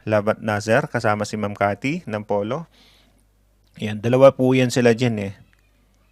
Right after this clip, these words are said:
Ayan, isa rin po yung isa. Nakakuha din po yan.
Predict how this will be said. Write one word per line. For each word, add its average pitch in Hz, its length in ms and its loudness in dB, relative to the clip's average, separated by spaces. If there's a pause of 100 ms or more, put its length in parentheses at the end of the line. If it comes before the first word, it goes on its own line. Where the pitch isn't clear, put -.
(140)
Ayan, 101 320 -6
isa - 240 -4
rin 101 160 -6
po 101 160 -2
yung 98 160 -6
isa. 104 480 -6
Nakakuha 98 480 -6
din 98 160 -10
po 101 160 -10
yan. 117 400 -4